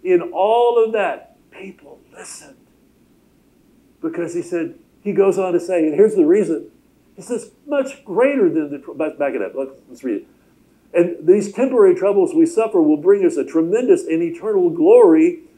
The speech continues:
much greater than the trouble. What I see coming is much more powerful than what I've been through or what I've endured.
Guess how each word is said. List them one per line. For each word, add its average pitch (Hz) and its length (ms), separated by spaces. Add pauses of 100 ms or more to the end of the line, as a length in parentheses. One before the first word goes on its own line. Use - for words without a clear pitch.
(160)
much 247 360
greater 185 640
than 220 300
the 247 180
trouble. 269 600
What 269 200
I 214 200
see 220 340
coming 269 760
is 262 260
much 254 260
more 220 240
powerful 262 880
than 254 220
what 254 160
I've 247 220
been 254 280
through 214 200
or 202 220
what 214 200
I've 196 200
endured. 175 540